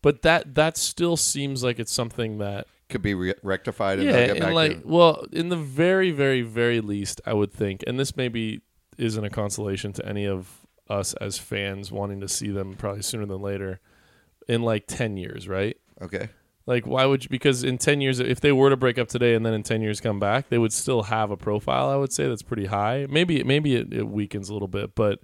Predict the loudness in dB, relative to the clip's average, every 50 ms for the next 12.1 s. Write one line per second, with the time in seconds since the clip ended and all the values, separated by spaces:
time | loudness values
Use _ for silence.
0 | _ _ _ _ _ _ _ _ _ _ _ _ _ _ _ _ _ 4 6 6
1 | 6 6 4 0 -2 -4 -6 -6 -6 -8 -8 -8 -8 -8 -8 -8 -8 -8 -6 -6
2 | -6 -8 -10 -4 -4 -2 0 2 2 2 2 2 0 -2 -2 -2 -6 -8 -6 -4
3 | -4 -2 0 2 2 2 2 0 -2 -4 -4 -4 -2 -2 -2 -2 -2 -2 -2 -4
4 | -6 -6 -6 -8 -8 -8 -8 -8 -6 -6 -6 -6 -6 -10 -12 -12 -14 -14 -10 -10
5 | -8 -8 -6 -8 -8 -8 -8 -10 -10 -10 -12 -10 -10 -10 -10 -8 -10 -12 -10 -10
6 | -10 -8 -8 -10 -10 -10 -10 -10 -12 -12 -12 -8 -4 -4 -2 -4 -4 -8 -8 -6
7 | -6 -4 -4 -6 -8 -6 -6 -6 -2 -2 -2 -2 -2 -4 -4 -4 -6 -6 -8 -12
8 | -14 _ _ -18 -14 -14 -14 -14 -14 -18 -20 -20 -14 _ -10 -10 -8 -10 -12 -12
9 | -16 _ -20 -12 _ -4 -2 -2 -2 -4 -10 _ _ _ -6 -4 -4 -2 -4 -4
10 | -6 -8 -10 -14 -18 _ _ _ _ _ _ _ _ _ _ _ _ _ _ _
11 | -20 -20 _ _ _ _ -20 -20 -20 _ _ -14 -4 0 4 6 6 6 6 6
12 | 4 0